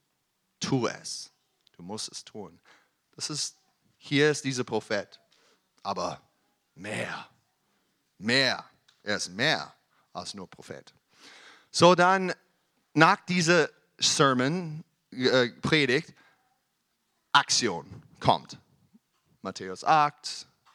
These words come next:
ein bisschen neun. Und dann die nächste Predigt kommt, Inhalt kommt. Und das ist der Königreich, äh, der Mission des Königreiches.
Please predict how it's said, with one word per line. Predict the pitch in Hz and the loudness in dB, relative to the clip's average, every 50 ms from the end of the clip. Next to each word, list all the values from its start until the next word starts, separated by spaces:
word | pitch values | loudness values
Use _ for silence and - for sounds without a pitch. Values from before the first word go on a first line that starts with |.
| _ _ _ _ | _ _ _ _
ein | - | -8
bisschen | 98 107 98 - - 104 98 101 | -6 -4 -4 -4 -6 -6 -4 0
neun. | 117 139 151 151 151 151 147 147 147 139 - _ _ _ _ _ _ _ _ _ _ _ _ | 2 2 2 2 0 -2 -4 -6 -8 -12 -16 _ _ _ _ _ _ _ _ _ _ _ _
Und | 113 117 | -2 2
dann | 135 139 143 | 2 2 4
die | 143 139 | 2 2
nächste | 147 139 139 156 185 196 - - - - - 117 107 107 104 107 107 _ _ _ _ _ _ _ _ _ _ _ _ _ _ | 2 2 2 2 0 0 -4 -6 -6 -2 -2 0 0 0 -2 -6 -10 _ _ _ _ _ _ _ _ _ _ _ _ _ _
Predigt | - - 127 107 101 95 95 92 - - | -10 -8 -6 -6 -4 -6 -6 -8 -10 -16
kommt, | - - 95 90 95 117 131 131 - _ _ _ _ _ _ _ _ _ _ _ _ _ _ _ _ _ _ | -14 -10 -10 -8 -8 -8 -10 -12 -14 _ _ _ _ _ _ _ _ _ _ _ _ _ _ _ _ _ _
Inhalt | 120 113 107 104 101 98 92 - | -4 -4 -4 -4 -6 -8 -8 -8
kommt. | - - 101 101 110 123 - - | -8 -8 -6 -6 -6 -8 -12 -12
Und | - 110 107 107 | -10 -8 -6 0
das | 120 135 156 151 - 139 | 0 0 0 0 -2 -4
ist | 135 135 139 - - - - _ _ _ _ _ _ _ _ _ _ _ _ _ _ _ _ _ _ _ | -4 -2 -4 -6 -8 -10 -14 _ _ _ _ _ _ _ _ _ _ _ _ _ _ _ _ _ _ _
der | 120 113 110 | -6 -6 -6
Königreich, | - - - 131 131 139 131 127 113 101 110 107 110 110 120 123 - - - - _ _ _ _ _ _ _ _ _ _ _ _ _ _ _ _ _ _ _ _ _ _ _ _ _ _ | -6 -2 0 0 0 0 0 -4 -2 0 0 2 2 0 -4 -8 -10 -16 -20 -20 _ _ _ _ _ _ _ _ _ _ _ _ _ _ _ _ _ _ _ _ _ _ _ _ _ _
äh, | 101 104 101 98 95 95 92 90 85 - _ _ _ | -8 -6 -6 -6 -6 -10 -12 -14 -16 -20 _ _ _
der | _ _ - 110 107 | _ _ -6 -4 -4
Mission | 101 110 113 113 110 - - - - 135 151 175 196 185 131 104 90 85 85 80 _ _ _ _ _ _ _ | -4 -6 -8 -6 -4 -4 -4 -4 -2 0 2 2 2 2 0 -4 -8 -14 -20 -20 _ _ _ _ _ _ _
des | 113 98 - - - | -8 -8 -6 -8 -10
Königreiches. | - - 98 92 90 90 82 82 - - - - - - - - - - - | -8 -6 -6 -6 -6 -10 -12 -14 -16 -16 -16 -20 -16 -12 -12 -12 -12 -14 -18